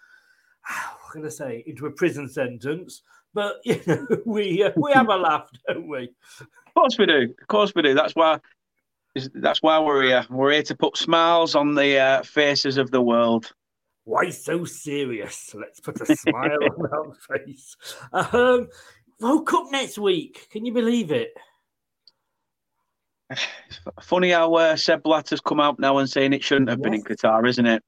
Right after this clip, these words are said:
Speaker 1: Well,
Speaker 2: Quite
Speaker 1: apparently
Speaker 2: ironic.
Speaker 1: he was being interviewed on his luxury yacht in the Caribbean.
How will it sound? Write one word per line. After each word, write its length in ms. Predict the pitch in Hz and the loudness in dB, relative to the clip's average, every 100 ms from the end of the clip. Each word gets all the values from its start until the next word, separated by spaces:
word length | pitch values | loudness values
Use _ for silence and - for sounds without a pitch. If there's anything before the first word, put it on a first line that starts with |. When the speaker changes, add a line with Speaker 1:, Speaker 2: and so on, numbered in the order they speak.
| _ _ - | _ _ -6
Speaker 1:
Well, 100 | 190 | 2
Speaker 2:
Quite 100 | 147 | 4
Speaker 1:
apparently 300 | 156 - 143 | 6 6 6
Speaker 2:
ironic. 180 | 143 131 | 4 6
Speaker 1:
he 20 | |
was 160 | 233 - 220 202 | 4 2 0 0
being 120 | 208 | 0
interviewed 420 | 202 180 165 175 165 | -6 -10 -6 -4 -2
on 100 | 165 | -2
his 140 | 160 | -2
luxury 440 | 180 - - 165 156 | -4 -6 -6 -2 0
yacht 220 | 143 - | -2 -6
in 80 | 147 | -12
the 80 | 131 | -6
Caribbean. 720 | 147 147 139 196 156 101 | -4 -4 0 0 0 -2